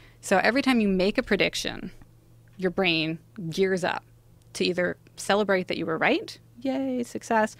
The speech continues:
or, "I gotta learn so that I can do better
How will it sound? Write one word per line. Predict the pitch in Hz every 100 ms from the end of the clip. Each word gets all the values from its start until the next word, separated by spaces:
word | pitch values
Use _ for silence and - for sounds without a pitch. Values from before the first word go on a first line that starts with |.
| - - -
or, | 196 190 180 175 - - _ -
"I | 196
gotta | 180 180
learn | 190 175 170 175 - - _ - -
so | - 175
that | 170 165
I | 170
can | - - 208 - - - - - -
do | 185
better | 220 - -